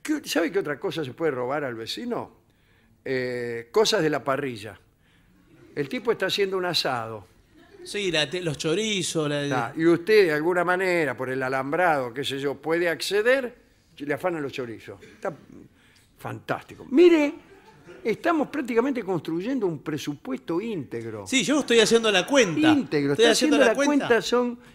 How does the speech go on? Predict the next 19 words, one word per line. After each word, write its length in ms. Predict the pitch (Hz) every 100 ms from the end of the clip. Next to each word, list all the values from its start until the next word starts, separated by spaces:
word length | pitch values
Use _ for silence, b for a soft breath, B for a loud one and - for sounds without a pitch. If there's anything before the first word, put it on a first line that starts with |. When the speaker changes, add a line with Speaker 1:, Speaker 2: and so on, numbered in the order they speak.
| B
Speaker 1:
millones. 1300 | 185 277 294 - 139 175 254 269 262 165 196 202 165
Speaker 2:
Bueno, 280 | 175 143 127
no 140 | 139
sé 180 | 139 175
si 140 | 180
tan 280 | 151 156 151
Speaker 1:
Millones. 460 | 135 214 196 120 95 - _ b b b
Ahora, 320 | 160 120 -
también 320 | 185 262 349
hay 120 | 311 208
que 120 | 196
decir 460 | 170 - 135 120 - _ b b _ -
que 480 | 139 139 139 - _ _ -
hacer 420 | 120 - 294 311
un 140 | 240 165
agujero 840 | 135 135 127 135 113 101 104 113 _ _ _ _ _ _ _ _ _ _ _ -
amplía 640 | 156 160 147 185 196 208
los 220 | 180 131
horizontes. 680 | 117 110 - 92 - _ -